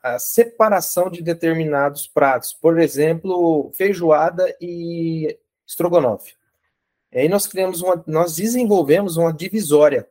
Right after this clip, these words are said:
né, que essa divisória, ao encaixar na, na, na caixa, né, no box, ela separa, né, os pro-, os produtos, os insumos ali, e aí eles acabaram por proporcionar ao cliente uma, uma satisfação muito maior.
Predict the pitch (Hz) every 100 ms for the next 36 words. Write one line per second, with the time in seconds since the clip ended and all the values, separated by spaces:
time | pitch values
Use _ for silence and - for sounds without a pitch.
0 | _ 120 135 151 143 139 160 147 143 135
1 | 131 123 147 165 160 147 - 139 131 131
2 | 120 117 107 101 - _ - 117 143 190
3 | 196 135 131 117 147 202 - - _ _
4 | _ _ 135 139 185 165 151 147 208 170
5 | 131 143 214 _ _ _ _ 123 123 -
6 | 139 - 123 - 143 135 202 - 120 120
7 | 135 123 - 139 143 123 123 143 233 _
8 | _ _ - 156 151 190 202 170 165 165
9 | 170 165 151 147 165 165 190 190 - 220
10 | 247 214 196 - 165 147 143 151 151 160
11 | 165 151 156 151 160 - 156 - 160 160
12 | 180 175 156 131